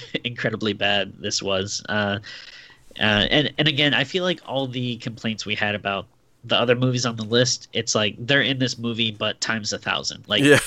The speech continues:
Speaker 1: you know,
Speaker 2: <laughs>
Speaker 1: like, yeah, the worst of the worst in terms of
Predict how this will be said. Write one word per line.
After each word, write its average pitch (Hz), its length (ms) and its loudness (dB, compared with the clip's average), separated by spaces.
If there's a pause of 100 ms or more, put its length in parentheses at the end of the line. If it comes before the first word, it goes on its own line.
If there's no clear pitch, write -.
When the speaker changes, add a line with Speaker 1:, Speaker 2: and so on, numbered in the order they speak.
(240)
Speaker 1:
you 156 140 6
know, 107 240 6 (300)
Speaker 2:
<laughs> - 240 -20
Speaker 1:
like, 120 260 0 (200)
yeah, 113 240 0 (500)
the 127 80 -4
worst 151 320 4
of 139 60 -2
the 123 80 -2
worst 113 420 -4
in 104 60 -12
terms 110 440 -6
of 101 320 -2